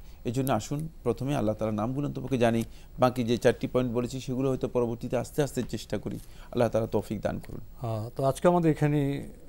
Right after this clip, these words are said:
Speaker 2: শেষ করতে হচ্ছে। আপনাকে অনেক ধন্যবাদ।
Speaker 1: আপনাকে অশেষ ধন্যবাদ।
Speaker 2: আহ, প্রিয় দর্শক, আসুন আমরা আসমাউল হুসনা উচ্চারণ করতে তো আমরা বিমুগ্ধ হয়ে যাচ্ছি, সে নাম জানি, নামের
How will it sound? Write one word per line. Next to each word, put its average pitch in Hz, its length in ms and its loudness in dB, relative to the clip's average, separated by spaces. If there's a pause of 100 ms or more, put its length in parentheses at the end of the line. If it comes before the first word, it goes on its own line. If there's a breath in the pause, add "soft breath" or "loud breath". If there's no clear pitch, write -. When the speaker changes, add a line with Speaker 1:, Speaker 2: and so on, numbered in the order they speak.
(120)
Speaker 2:
শেষ 131 140 0
করতে - 260 -2
হচ্ছে। 143 200 2
আপনাকে 131 300 0
অনেক 113 180 -2
ধন্যবাদ। 104 420 -6 (640 soft breath)
Speaker 1:
আপনাকে 135 300 4
অশেষ 139 220 2
ধন্যবাদ। 104 360 -2 (800 soft breath)
Speaker 2:
আহ, 123 160 4
প্রিয় 135 240 2
দর্শক, 127 480 2 (220)
আসুন 110 440 -2 (800 soft breath)
আমরা 117 260 0
আসমাউল 123 760 -2 (100)
হুসনা 113 400 -8 (1600)
উচ্চারণ 160 400 2
করতে 156 340 0
তো 165 140 0
আমরা 131 140 0
বিমুগ্ধ 117 400 -4
হয়ে 98 200 -4
যাচ্ছি, - 380 -12 (1200)
সে 135 80 -2
নাম 120 280 0
জানি, 117 460 -4 (800 soft breath)
নামের 113 360 0